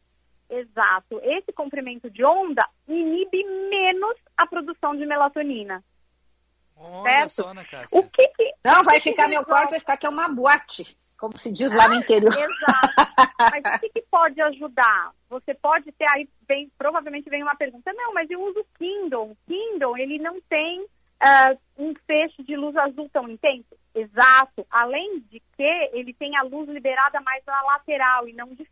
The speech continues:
Speaker 1: frente. É melhor do que um computador normal, do que um tablet normal, do que um celular. Sim. Mas pelas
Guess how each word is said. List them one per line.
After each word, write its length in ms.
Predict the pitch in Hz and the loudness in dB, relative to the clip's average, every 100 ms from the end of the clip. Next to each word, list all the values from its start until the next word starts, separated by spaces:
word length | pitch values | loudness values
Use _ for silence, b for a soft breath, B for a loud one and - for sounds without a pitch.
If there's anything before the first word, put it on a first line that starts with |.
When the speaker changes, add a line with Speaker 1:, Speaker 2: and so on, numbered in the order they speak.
| - | -6
Speaker 1:
frente. 640 | 262 247 240 233 _ 190 _ _ _ _ - | -6 -6 -12 -20 _ -20 _ _ _ _ 0
É 140 | 277 | 2
melhor 600 | 277 247 220 220 220 262 | 4 2 2 2 2 2
do 120 | 311 | -4
que 120 | - | -12
um 120 | 381 392 | -12 -8
computador 680 | 392 392 381 370 285 269 | -10 -10 -4 -2 -2 -6
normal, 560 | 240 226 214 214 220 269 | -6 -14 -6 0 0 0
do 100 | 269 | -6
que 100 | - | -18
um 80 | 247 | -12
tablet 340 | 254 226 220 - | -6 -6 -6 -20
normal, 480 | 214 202 220 233 285 | -16 -6 0 0 0
do 120 | 311 | -8
que 140 | _ | _
um 80 | 330 - | -14 -8
celular. 520 | 330 370 403 220 175 - _ _ _ | -6 0 4 4 2 -6 _ _ _
Sim. 240 | 285 220 185 _ _ _ _ | -10 -10 _ _ _ _ _
Mas 240 | 240 233 - | -6 -6 -10
pelas 380 | - 294 370 466 | -10 -4 -2 -2